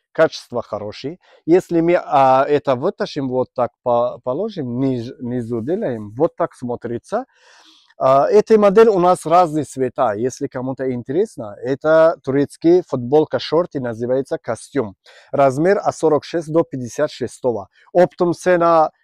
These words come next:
а, тысяча шестьсот, штучный две тысячи для нашей подписчики. А еще есть, это пять-шесть расцветка. А вот эта модель тоже пять-шесть расцветка. А, давайте это оставим.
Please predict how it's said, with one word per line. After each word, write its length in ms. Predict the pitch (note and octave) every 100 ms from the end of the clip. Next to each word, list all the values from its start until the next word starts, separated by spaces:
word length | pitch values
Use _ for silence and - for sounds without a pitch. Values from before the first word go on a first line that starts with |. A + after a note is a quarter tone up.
| _
а, 580 | C3 C3 B2+ B2 A#2+ B2
тысяча 440 | - F3 F3+ - E3
шестьсот, 560 | - F3 E3 - G#3 - E3+
штучный 760 | - - D3 D3 - F#3+ G3+ -
две 360 | C3 B2 A#2+ D#3+
тысячи 580 | - D3 - F3+ - -
для 300 | C3+ C3 A#2+
нашей 400 | A2+ C3 - C#3+ -
подписчики. 720 | B2 - B2+ - A2+ - G#2+ - - - -
А 140 | C#3+
еще 320 | E3 - C4
есть, 320 | C4 A#3+ -
это 340 | E3 E3+ F#3 A3+
пять-шесть 500 | G3+ G3+ - D3+ -
расцветка. 520 | A#2+ - A#2 - A2 _ _ -
А 100 | C#3+
вот 180 | G#3 A3
эта 220 | A3 G#3
модель 380 | F#3 F3+ A#3+ B3
тоже 320 | F#3 D#3 D3
пять-шесть 560 | - C3+ - - B2+ B2+
расцветка. 640 | B2 - B2 B2 - A#3 _ _ _ D3+
А, 360 | A#2+ G#2+ G#2 A2
давайте 360 | B2 A2+ -
это 200 | A#2+ C3
оставим. 540 | B2+ - F#3 G#3+ A3